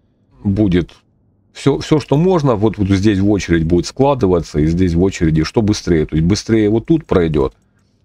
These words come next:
значит, пойдет прямо. Если не пойдет прямо, если тут занято,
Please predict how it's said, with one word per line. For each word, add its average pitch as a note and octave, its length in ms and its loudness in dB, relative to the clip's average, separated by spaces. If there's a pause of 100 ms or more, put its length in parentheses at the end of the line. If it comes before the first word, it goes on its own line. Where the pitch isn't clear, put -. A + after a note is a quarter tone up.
(140)
значит, G2 360 -2
пойдет G2+ 360 -2
прямо. D2+ 420 0
Если F#2 320 0
не F#2+ 120 0
пойдет G#2+ 360 -2
прямо, G#2+ 480 0
если F2 340 -2
тут G2 220 0
занято, F2 640 0